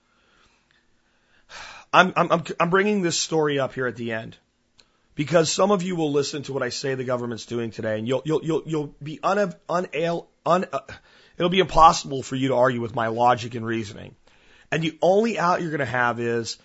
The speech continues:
it just has to be all coincidence and it's just falling apart.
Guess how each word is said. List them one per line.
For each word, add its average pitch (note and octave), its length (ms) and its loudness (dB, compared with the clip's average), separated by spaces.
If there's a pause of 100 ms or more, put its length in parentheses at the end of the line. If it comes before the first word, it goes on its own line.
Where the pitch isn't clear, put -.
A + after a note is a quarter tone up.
(160)
it C#3 60 -4
just G3 180 -4
has F#3 220 0
to D#3+ 100 -10
be D#3+ 140 -8
all C3+ 160 -2
coincidence C#3 720 -8
and B2+ 80 -10
it's A2 80 -10
just C#3+ 160 -12
falling D3 240 -2
apart. D3+ 200 -4